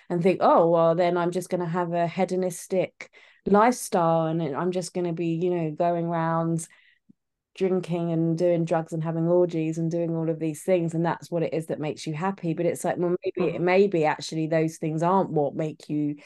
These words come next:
Speaker 1: happy and light you up, but they're masking, they're making you feel good because
Speaker 2: Yeah.
Speaker 1: there's something inside that, y-, you know, that, that's not been recognized just yet. So yeah, I think,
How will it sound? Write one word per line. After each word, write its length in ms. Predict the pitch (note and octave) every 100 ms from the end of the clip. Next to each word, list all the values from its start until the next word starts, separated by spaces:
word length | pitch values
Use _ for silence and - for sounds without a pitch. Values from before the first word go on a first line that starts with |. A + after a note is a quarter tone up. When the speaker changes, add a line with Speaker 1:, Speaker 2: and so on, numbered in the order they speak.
| -
Speaker 1:
happy 340 | - F3 E3+ D#3
and 140 | D3+
light 180 | D3+ C#3
you 180 | D#3 D#3
up, 200 | F3 -
but 120 | -
they're 180 | D3+ E3
masking, 680 | D#3+ E3 D#3+ D3 - D3+ D3
they're 140 | D#3+
making 400 | D#3+ E3 E3 E3+
you 80 | D#3+
feel 240 | D3 D#3+ D3+
good 360 | D3 D#3+ D3
because 360 | - - D#3 - -
Speaker 2:
Yeah. 480 | F3 E3+ F3 E3+ D#3+
Speaker 1:
there's 160 | E3
something 320 | - F3+ E3
inside 680 | D#3 D3+ - E3+ D#3 D3+ D3+
that, 300 | D#3 C3+ - - -
y-, 120 | G2
you 140 | - E3
know, 160 | C#3+
that, 160 | C#3+ C#3+ F3+
that's 260 | E3+ -
not 220 | E3+ D#3
been 240 | - D3+ D3+
recognized 680 | D3 D3+ D3 D3 C#3+ C#3 -
just 220 | C3 -
yet. 220 | C#3 - -
So 420 | - E3 D#3 D#3+ - _ _ _ _ _ _ _ _ _
yeah, 260 | E3 E3+ C#3+ -
I 140 | D#3+
think, 320 | D#3+ D#3+ D3+